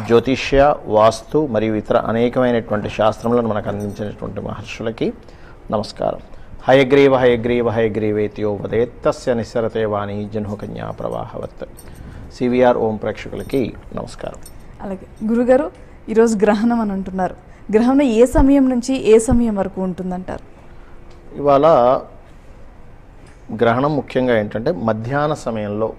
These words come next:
Speaker 1: ఒంటి గంట నలభై రెండు నిమిషాలకు ప్రారంభమవుతుంది ఈ గ్రహణం. అదేవిధంగా ఆరు గంటల నలభై ఒక్క నిమిషం వరకు, అంటే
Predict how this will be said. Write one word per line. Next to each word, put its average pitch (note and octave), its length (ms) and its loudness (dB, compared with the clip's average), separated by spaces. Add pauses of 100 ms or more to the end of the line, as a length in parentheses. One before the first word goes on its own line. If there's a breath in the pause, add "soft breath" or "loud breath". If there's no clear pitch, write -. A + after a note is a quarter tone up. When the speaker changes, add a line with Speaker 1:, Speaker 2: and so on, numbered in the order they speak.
Speaker 1:
ఒంటి A2+ 240 -6
గంట B2 260 -4
నలభై A2+ 640 0
రెండు A2+ 240 0
నిమిషాలకు G#2+ 500 -6
ప్రారంభమవుతుంది G2+ 640 -6
ఈ F#2+ 100 -8
గ్రహణం. G#2+ 320 -8 (580 loud breath)
అదేవిధంగా C3+ 760 8 (300)
ఆరు B2+ 280 10
గంటల D#3+ 260 2 (100)
నలభై B2 220 6
ఒక్క B2 160 2
నిమిషం A2 340 -6
వరకు, A2 260 -10 (120)
అంటే C3 180 -4